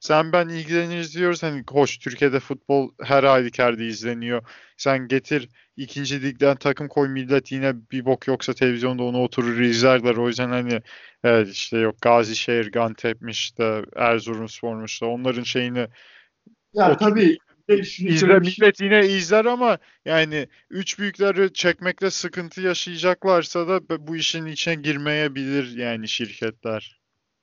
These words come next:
Speaker 2: Onda haklısın ama yani bu sezon öncesi kamp dönemine girdikleri vakit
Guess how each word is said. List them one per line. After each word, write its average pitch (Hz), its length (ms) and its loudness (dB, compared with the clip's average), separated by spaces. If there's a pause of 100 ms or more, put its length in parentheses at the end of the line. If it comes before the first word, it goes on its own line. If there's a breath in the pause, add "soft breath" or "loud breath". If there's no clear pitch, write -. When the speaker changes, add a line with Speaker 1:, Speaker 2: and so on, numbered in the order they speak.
Speaker 2:
Onda 170 360 0
haklısın 196 600 -4
ama 185 500 0 (280)
yani 165 560 0 (200)
bu 156 560 4 (300)
sezon 170 440 0
öncesi 185 380 2
kamp 156 400 -4
dönemine 170 340 4
girdikleri 143 560 0
vakit 147 360 0